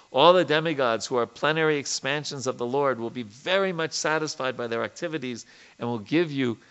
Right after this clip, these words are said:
your desired result. Therefore, O hero, do not stop the sacrificial performances. If you stop them,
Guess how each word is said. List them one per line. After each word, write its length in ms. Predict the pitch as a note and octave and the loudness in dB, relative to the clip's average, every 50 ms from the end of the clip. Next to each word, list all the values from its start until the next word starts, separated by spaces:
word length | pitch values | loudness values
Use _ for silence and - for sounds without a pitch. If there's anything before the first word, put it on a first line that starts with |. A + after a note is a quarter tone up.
| - - _ _ | -20 -20 _ _
your 380 | - B2 B2+ D3+ F3 F3+ F3+ E3+ | -2 2 6 8 10 10 8 8
desired 500 | C#3 C#3 B2+ B2 C#3 B2+ C3 C3+ B2+ A#2 | 4 0 0 2 4 4 4 4 2 0
result. 460 | A#2 A#2 G#2 D3 C#3 A#2 G2+ - - | -4 -4 0 0 0 0 0 -2 -2
Therefore, 460 | C#3+ G3 A3+ A3+ - - E3+ D3+ D3 | 2 4 4 4 4 2 2 4 4
O 100 | C#3+ B2+ | 4 2
hero, 400 | A2+ A#2+ B2+ A#2 A2 G2 F2+ E2+ - _ _ - - - - - - _ _ | 2 2 0 2 0 0 -2 -6 -12 _ _ -20 -20 -20 -20 -20 -20 _ _
do 100 | - D#3 | -6 -2
not 260 | F3+ A3+ B3 A#3 A#3 | 2 2 2 2 2
stop 460 | - - - - - C#3+ C3+ C3 - - | 0 -2 -2 2 4 4 4 4 2 -2
the 80 | A#2+ | -6
sacrificial 680 | A2+ - - A#2+ A2 - A#2 G2+ - A#2 G#2+ - A#2+ | -4 -2 -2 -2 -2 -4 -8 -10 -10 -10 -10 -10 -10
performances. 800 | G#2 A2+ A2 - - A#2+ A#2+ B2 B2 B2 - D#3+ D#3+ D#3+ D3+ - | -10 -12 -12 -10 -8 -6 -6 -6 -8 -10 -10 -8 -8 -10 -10 -12
If 160 | - C3 - - | -14 -14 -12 -10
you 100 | D#3 C3+ | -10 -8
stop 460 | - - - - F3 G3 G3+ G3+ - | -8 -6 -2 0 0 0 0 -2 -2
them, 280 | C#3+ B2+ A#2 G#2 A2 | -2 -2 -2 -4 -8